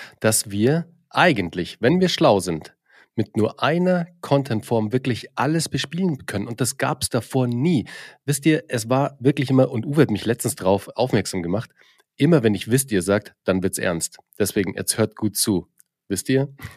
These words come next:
<laughs> Es ist wirklich so. Früher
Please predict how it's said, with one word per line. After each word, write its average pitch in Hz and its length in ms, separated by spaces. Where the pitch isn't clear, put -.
<laughs> - 840
Es 101 120
ist 101 140
wirklich 101 300
so. 82 220
Früher 143 540